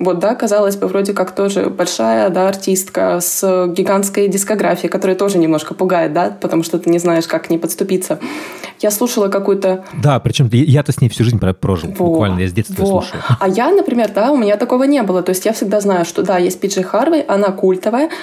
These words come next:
Speaker 1: Я слушала, э, альбом две тысячи шестнадцатого года. Этого мне хватило, вот, да, просто чтобы понять, что она играет. Но вообще на нее я вышла именно тогда, когда я прочитала, что была группа Dry Cleaning, она работала с Джоном Пэришем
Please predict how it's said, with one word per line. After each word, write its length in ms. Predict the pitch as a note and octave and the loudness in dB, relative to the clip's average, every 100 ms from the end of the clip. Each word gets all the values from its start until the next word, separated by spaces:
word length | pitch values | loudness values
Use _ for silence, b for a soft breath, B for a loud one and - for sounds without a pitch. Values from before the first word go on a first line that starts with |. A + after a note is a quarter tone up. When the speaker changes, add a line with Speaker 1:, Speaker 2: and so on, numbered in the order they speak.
| B | B
Speaker 1:
Я 100 | A3 | -2
слушала, 720 | G#3+ A3+ A3+ G3+ F#3+ F#3 F#3 - | 0 0 0 2 2 2 0 0
э, 380 | F3 E3 D#3+ D#3+ | 2 2 0 0
альбом 280 | F#3+ G3+ G#3 | 0 2 2
две 100 | F#3 | 2
тысячи 240 | G3 G3 F#3+ | 0 -2 -4
шестнадцатого 480 | - F#3 F#3+ F3+ | 0 0 0 -2
года. 340 | F3 F#3+ C4 F#4 - - | 0 0 0 -2 -4 -6
Этого 260 | C4 C#4 C4+ | -2 0 0
мне 140 | A#3 | 0
хватило, 480 | A#3 G#3 G#3 C4 D#4 | 0 -2 0 2 2
вот, 140 | A3+ F3+ | 2 0
да, 160 | G3 | 0
просто 300 | A#3+ A#3+ A3+ G3+ | 0 -2 -2 -2
чтобы 240 | - G3 | 0 0
понять, 340 | G3 G3 A3 | 0 2 0
что 220 | - - G3 | -2 0 2
она 200 | F#3+ F3+ | 2 0
играет. 360 | F3+ F3 - D#3 B B | 0 -2 -2 -8 B B
Но 180 | G3+ G#3 | 0 0
вообще 400 | G3 G3 - F#4+ | 0 -2 0 2
на 100 | E4 | 2
нее 480 | G#3+ G3 G#3+ G4 - | 2 2 2 0 -2
я 220 | - G#3 F3+ | -2 0 2
вышла 340 | C4+ - A3 | 2 2 0
именно 300 | - A3+ G#3 | 0 0 0
тогда, 500 | F#3+ F#3+ F#3 A3+ E4+ | 0 0 2 2 0
когда 280 | E4+ G3+ G#3 | -2 0 0
я 60 | G3+ | 0
прочитала, 560 | G3+ G3+ - G#3+ F#3+ | -2 -2 0 2 2
что 180 | F#3 F3 | 0 -2
была 240 | F3+ C4+ | 0 0
группа 280 | C4 A#3 G3+ | 2 0 0
Dry 280 | F#3+ A3+ B3 | 0 0 0
Cleaning, 360 | F#3+ F3 E3+ - - - - | 0 2 0 -4 -16 -20 -8
она 240 | - A3 C4+ | -2 0 2
работала 440 | A3 G3 F#3+ F3+ | 0 0 0 -2
с 80 | E3+ | 0
Джоном 300 | G#3 A3+ F#3+ | 2 2 2
Пэришем 500 | F#3 E3+ G3 - C#4+ | 2 0 -2 -2 -2